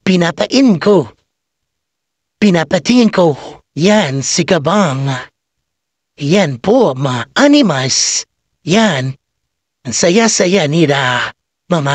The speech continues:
ka-amazing talaga. Yan, pinapakain ko po. Yan, umihi pa po yung aso. Yan, that's good to me, mga ka-amazing talaga. Enjoy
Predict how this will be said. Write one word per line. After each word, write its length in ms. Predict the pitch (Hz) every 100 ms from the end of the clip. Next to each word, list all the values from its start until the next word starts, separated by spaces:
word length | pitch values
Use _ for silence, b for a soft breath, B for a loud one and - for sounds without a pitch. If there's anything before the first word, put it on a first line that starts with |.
| -
ka-amazing 800 | 277 - 143 131 254 277 285 247
talaga. 560 | - 143 123 131 120 -
Yan, 240 | 156 147 135
pinapakain 720 | 185 165 151 - 226 - 269
ko 160 | 220 -
po. 160 | 180 208 - _ _ _ -
Yan, 320 | 226 185 135 -
umihi 400 | 165 254 269 226 -
pa 160 | 175
po 160 | - 185 175
yung 320 | 185 156 -
aso. 480 | 180 185 170 135 110 _ _ _ _ _ _ _ _ _ B B _ _ _ _ _ _ _ _ _ _ -
Yan, 400 | 160 202 185 180
that's 400 | 170 139 - -
good 320 | 277 294 -
to 160 | 254 254
me, 320 | 277 254 226
mga 400 | 147 139 160 135
ka-amazing 880 | - - 143 131 170 294 - 208 143
talaga. 640 | 147 131 123 123 123 120 - _ _ _ -
Enjoy 720 | 202 170 135 294 285 151 131